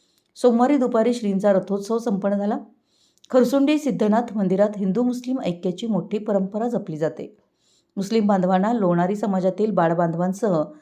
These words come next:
लोखंडी सासनकाठीचा मान आहे. संपूर्ण मुस्लिम बांधव असलेल्या धावडवाडी गावानं लोकवर्गणीतून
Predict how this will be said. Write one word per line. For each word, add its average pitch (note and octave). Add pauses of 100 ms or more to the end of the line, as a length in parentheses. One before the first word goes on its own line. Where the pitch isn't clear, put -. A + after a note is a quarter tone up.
(340)
लोखंडी A3+
सासनकाठीचा F3
मान F#3
आहे. - (1200)
संपूर्ण A3
मुस्लिम B3
बांधव G#3
असलेल्या G#3
धावडवाडी G3
गावानं F#3+
लोकवर्गणीतून F#3